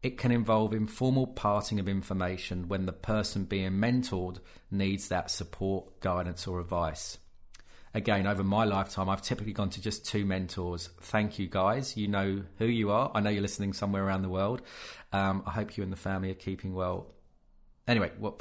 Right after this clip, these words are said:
and I'll email you later, I'm, I, I promise. Um, so yeah, I've, I've gone to two such mentors, and they've just been an absolute rock star for me. Um,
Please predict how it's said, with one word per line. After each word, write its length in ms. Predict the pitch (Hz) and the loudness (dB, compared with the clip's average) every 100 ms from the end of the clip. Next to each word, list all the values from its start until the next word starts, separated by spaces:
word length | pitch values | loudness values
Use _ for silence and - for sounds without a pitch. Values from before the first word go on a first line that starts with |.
| - | -4
and 100 | 101 | 0
I'll 280 | 95 98 98 - | 2 2 -2 -4
email 200 | 107 98 | -2 0
you 120 | 92 92 | 0 0
later, 200 | 92 90 | 0 -2
I'm, 120 | 85 - | -4 -4
I, 240 | 92 92 92 | -4 -2 -4
I 20 | |
promise. 420 | - - 92 - - - - - | -2 0 0 -2 -10 -16 -12 2
Um, 500 | 107 104 107 107 107 - - - - | 6 8 6 4 0 -12 -16 -18 -10
so 120 | - | 2
yeah, 160 | 127 110 | 6 8
I've, 200 | 117 - | 8 8
I've 160 | 117 113 | 6 8
gone 120 | 120 | 4
to 60 | 98 | 4
two 240 | - 107 | 2 2
such 300 | 104 101 - | 4 0 0
mentors, 340 | 104 95 104 98 | 0 0 -2 2
and 80 | |
they've 200 | 107 104 - - - | 2 2 -2 -14 -4
just 200 | - - | -2 0
been 100 | 101 | 0
an 60 | |
absolute 320 | 104 - 95 | 0 -2 -4
rock 220 | 95 104 - | 0 -2 0
star 260 | 98 92 | 0 0
for 140 | - 95 | 0 -2
me. 380 | 98 95 82 82 - - - | 0 0 -2 -8 -16 -16 -2
Um, 640 | 98 92 92 90 90 85 | 2 4 2 2 -2 -6